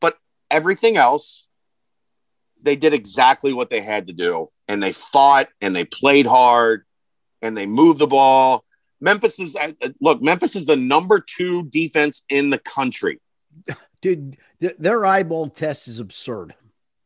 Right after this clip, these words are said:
Speaker 1: U C
Speaker 2: Absurd.
Speaker 1: scored forty-seven points in the second half on that Memphis team.
Speaker 2: Yeah, absurd.
Speaker 1: They scored forty-seven points in the second half today at E C U on the road.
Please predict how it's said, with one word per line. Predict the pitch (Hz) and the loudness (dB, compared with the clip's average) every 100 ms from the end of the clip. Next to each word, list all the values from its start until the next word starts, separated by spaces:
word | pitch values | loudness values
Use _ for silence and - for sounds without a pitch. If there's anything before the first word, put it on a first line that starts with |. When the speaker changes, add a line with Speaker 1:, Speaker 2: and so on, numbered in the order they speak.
| _ - | _ -12
Speaker 1:
U | 143 143 196 | -4 0 2
C | 196 | 4
Speaker 2:
Absurd. | - | 4
Speaker 1:
scored | 175 143 | 4 2
forty-seven | - - - 175 196 208 165 - 170 151 151 | 0 -8 2 6 6 2 -2 0 2 2 -2
points | - 147 127 117 | -2 -4 -4 -8
in | |
the | 113 | -10
second | - 123 123 | -4 -4 -6
half | 107 110 98 | -6 -4 -4
on | 95 | -4
that | 95 87 | -6 -8
Memphis | 87 73 - | -10 -12 -16
team. | 73 - _ _ | -16 -18 _ _
Speaker 2:
Yeah, | - 156 - _ _ _ _ | -10 -10 -10 _ _ _ _
absurd. | 185 156 - 269 170 101 _ _ _ _ | -6 -4 0 2 2 -4 _ _ _ _
Speaker 1:
They | 139 | 0
scored | - 165 - | 4 2 2
forty-seven | - 165 190 170 180 165 156 | 2 4 4 2 0 0 0
points | 165 156 - | 0 0 -2
in | |
the | 139 | -8
second | - 139 135 | -4 -6 -4
half | 123 120 - | -4 -4 -4
today | - 120 113 | -4 2 2
at | 104 | 2
E | 95 | -4
C | - 92 | -10 -10
U | 85 76 | -10 0
on | 104 110 | 2 4
the | 98 | 4
road. | 90 71 | 2 -2